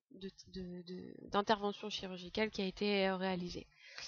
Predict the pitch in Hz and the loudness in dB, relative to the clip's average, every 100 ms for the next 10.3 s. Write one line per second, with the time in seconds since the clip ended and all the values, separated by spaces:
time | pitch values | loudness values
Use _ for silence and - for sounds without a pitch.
0 | - - - 208 208 226 302 294 240 254 | -12 -14 2 10 10 12 10 8 4 4
1 | 240 285 - 220 208 254 - 262 240 214 | 4 0 0 0 2 2 2 0 -2 -2
2 | 185 175 196 208 - - 185 190 185 - | -2 0 -2 -4 -8 -4 0 0 0 6
3 | 214 214 208 196 196 - 220 233 208 - | 10 10 8 6 4 4 4 4 2 -4
4 | - 180 196 196 208 226 247 262 196 185 | -10 -6 -6 -2 2 2 2 2 0 -4
5 | 185 190 196 185 190 190 - - 220 208 | -4 -4 -4 -6 -8 -10 -6 0 2 4
6 | 196 208 - 185 185 185 185 - 185 175 | 4 2 0 -2 0 0 0 -2 -4 -6
7 | 170 185 202 285 - - - - - - | -6 -2 -2 -2 -8 -16 -12 -12 -14 -20
8 | - 202 196 208 214 208 220 247 202 202 | -4 2 2 6 8 12 12 12 12 10
9 | 190 214 214 208 - 220 226 202 190 185 | 8 8 6 6 6 0 0 0 0 0
10 | 185 185 185 | 0 0 0